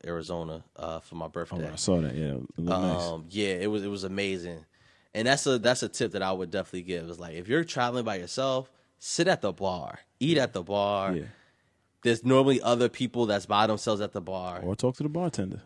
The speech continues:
Speaker 1: Talk to the bartender.
Speaker 2: <laughs>
Speaker 1: The bartender's gonna tell you everything about the town, where to go.
Speaker 2: Right.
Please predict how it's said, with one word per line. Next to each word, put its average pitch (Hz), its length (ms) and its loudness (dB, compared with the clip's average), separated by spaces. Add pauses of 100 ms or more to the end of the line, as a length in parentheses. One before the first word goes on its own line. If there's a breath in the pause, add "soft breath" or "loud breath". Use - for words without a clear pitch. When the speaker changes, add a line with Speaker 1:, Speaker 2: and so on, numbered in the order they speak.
Speaker 1:
Talk 135 280 6
to 156 100 8
the 127 80 6
bartender. 113 800 4
Speaker 2:
<laughs> 107 80 0
Speaker 1:
The - 20 4
bartender's 127 560 6
gonna 120 160 4
tell 127 180 2
you 107 120 4
everything 131 440 4
about 120 360 4
the 151 60 -4
town, 120 640 0
where 117 180 8
to 139 80 6
go. 110 500 2
Speaker 2:
Right. 73 160 -2